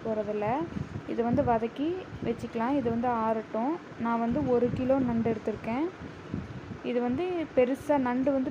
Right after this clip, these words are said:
பெருசா இருக்கிறதுனால இந்த மாதிரி ரெண்டா வந்து கட் பண்ணி கொடுத்துருக்காங்க. நான் ந-, நல்லா வாஷ் பண்ணி எடுத்துக்கலாம். வேற வந்து மசாலா வந்து எந்த, எதுவுமே வந்து அரைக்க தேவையில்ல.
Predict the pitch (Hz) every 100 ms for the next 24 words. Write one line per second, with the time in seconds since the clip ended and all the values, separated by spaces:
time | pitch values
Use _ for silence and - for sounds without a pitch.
0 | - 247 254 285 262 254 240 233 240 320
1 | 269 254 247 240 240 269 254 269 277 226
2 | - 254 240 220 220 220 220 220 269 349
3 | 240 233 226 220 226 254 269 220 233 -
4 | 240 233 - 220 220 214 294 370 - -
5 | - - - 233 247 277 269 254 330 311
6 | 254 285 311 311 269 262 302 262 240 233
7 | 247 254 277 294 254 240 269 226 233 269
8 | 247 226 220 208